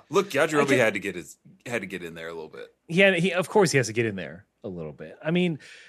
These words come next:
Speaker 2: he was just saying there are sixty-nine beans. I don't know why I was so uppity about it.
Speaker 1: I mean, that's just Gerald. Sometimes he, he's,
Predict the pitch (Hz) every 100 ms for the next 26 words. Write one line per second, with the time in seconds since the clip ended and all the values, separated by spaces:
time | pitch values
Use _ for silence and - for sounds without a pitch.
0 | - - 285 214 - 214 180 156 139 156
1 | - 135 117 107 95 85 - - 135 131
2 | 127 120 117 107 104 117 107 120 113 113
3 | 90 87 82 76 85 - _ - 226 240
4 | 240 226 226 226 190 185 202 214 107 -
5 | 156 156 - 175 160 - 117 104 92